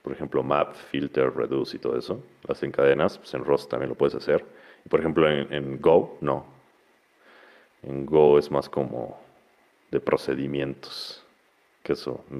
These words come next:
por cierto, no me gustó. <laughs> Que de hecho ni siquiera existe el map, reduce, filter. Creo que tienes que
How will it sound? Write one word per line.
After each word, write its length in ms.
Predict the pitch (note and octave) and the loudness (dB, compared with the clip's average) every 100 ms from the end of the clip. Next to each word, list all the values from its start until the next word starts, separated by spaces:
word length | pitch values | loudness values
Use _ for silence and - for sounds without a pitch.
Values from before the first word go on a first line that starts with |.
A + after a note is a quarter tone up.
| - | -10
por 100 | C2 | -8
cierto, 240 | C#2 C2+ | -6 -6
no 140 | C#2 C2+ | -4 -4
me 80 | |
gustó. 320 | B1 - - - - - - | -6 -10 -14 -18 -18 -20 -8
<laughs> 80 | - - _ - - - - - - _ _ _ _ _ | -8 -8 _ -20 -20 -20 -20 -20 -20 _ _ _ _ _
Que 120 | - D2 | -2 -2
de 20 | |
hecho 160 | - | -2
ni 120 | D2 C#2+ | -6 -6
siquiera 280 | - D#2 | 0 2
existe 400 | D2 - D#2 - | 2 0 -6 0
el 140 | C#2+ C2 | 0 0
map, 320 | C#2 C2+ - - - | -2 -2 -2 -18 -12
reduce, 360 | C#2 C2 C#2+ - | -8 -6 -6 -4
filter. 400 | D2 C#2+ C#2 C2+ | -4 -4 -4 -4
Creo 160 | D2 D2 | -2 -2
que 100 | - | -2
tienes 300 | D2 C#2+ - | -6 -6 -8
que 160 | - | -12